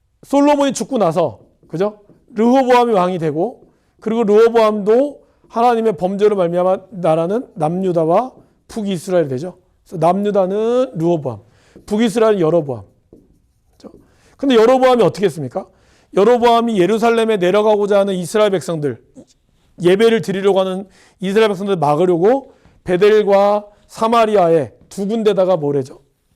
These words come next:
뭐라죠? 성전을 짓잖아요.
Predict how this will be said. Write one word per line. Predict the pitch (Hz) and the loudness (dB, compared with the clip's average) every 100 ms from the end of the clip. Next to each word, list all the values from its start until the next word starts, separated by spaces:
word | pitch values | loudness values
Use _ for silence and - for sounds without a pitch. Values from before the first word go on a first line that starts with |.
| _ _ _ _ _ _ | _ _ _ _ _ _
뭐라죠? | 131 139 131 - _ _ _ _ _ _ _ _ _ | -10 -10 -10 -14 _ _ _ _ _ _ _ _ _
성전을 | _ - 262 254 220 160 | _ -4 0 2 0 -2
짓잖아요. | - 131 110 120 139 | -8 -14 -12 -14 -16